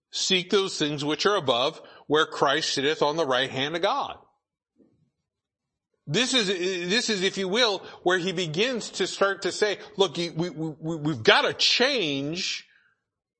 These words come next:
the situation. We've gotta change the circumstances. We've gotta change the environment." And this is, again, why we need the helmet of salvation.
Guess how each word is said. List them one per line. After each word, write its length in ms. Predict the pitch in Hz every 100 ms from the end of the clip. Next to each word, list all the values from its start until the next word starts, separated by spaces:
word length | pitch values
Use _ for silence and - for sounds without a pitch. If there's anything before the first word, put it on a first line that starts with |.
| _ _ _ _ _ _ _ _ _ -
the 140 | 165
situation. 760 | 170 220 - 202 226 269 - 147
We've 160 | 175
gotta 200 | 285 254
change 640 | - - 208 220 220 170 160
the 100 | 170
circumstances. 840 | - 233 247 202 156 160 143 135
We've 160 | 208 254
gotta 200 | 214 156
change 600 | - - 214 220 175 156
the 180 | 160
environment." 920 | 156 151 214 254 127 82 76 _ - - _ _ _ _ _ _ _ _ _ _ _ _ _ 359 349 _ _ _ _ _ _ _ _ _ _ _ _ _ _
And 120 | 170
this 160 | 226 269
is, 140 | 254
again, 480 | 208 214 214 165 143
why 360 | 123 160 196 247
we 200 | 247 220
need 300 | 170 180 170
the 100 | 165
helmet 300 | 156 160 165
of 80 | 160
salvation. 640 | 190 190 254 262 -